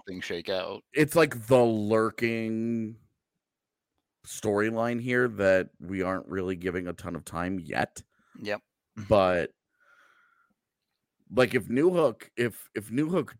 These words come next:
Speaker 2: does not have a good preseason, okay, and plays his way down the lineup,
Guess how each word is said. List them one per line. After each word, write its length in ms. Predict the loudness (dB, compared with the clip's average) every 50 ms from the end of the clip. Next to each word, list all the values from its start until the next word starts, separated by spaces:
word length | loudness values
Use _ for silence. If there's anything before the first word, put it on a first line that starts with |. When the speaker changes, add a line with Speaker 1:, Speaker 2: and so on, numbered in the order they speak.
| _ _ -2
Speaker 2:
does 380 | 2 2 2 2 0 -2 -6
not 360 | -6 -4 -4 -4 -4 -4 -6 -8
have 200 | -8 -8 -8 -6
a 40 |
good 200 | -6 -6 -8 -6
preseason, 540 | -6 -6 -8 -6 -8 -8 -10 -10 -10 -10 -12
okay, 440 | -10 -6 -4 -2 -2 -2 -2 -4 -6
and 460 | -4 -4 -2 -2 -2 -4 -6 -8 -12 -14 _ _ -20 _ _ -20 -20 -20 _ _ _ _ _ _ _ _ _ _ _ _ _ _ _ _ _ _ _ _ _ _ _ _ _ _ _ _ _ _
plays 260 | 2 4 4 4 4 2
his 160 | -2 -2 0
way 180 | 2 2 2
down 320 | 2 2 2 2 2 2 0
the 60 | -2
lineup, 420 | -2 -2 0 0 0 -2 -4 -4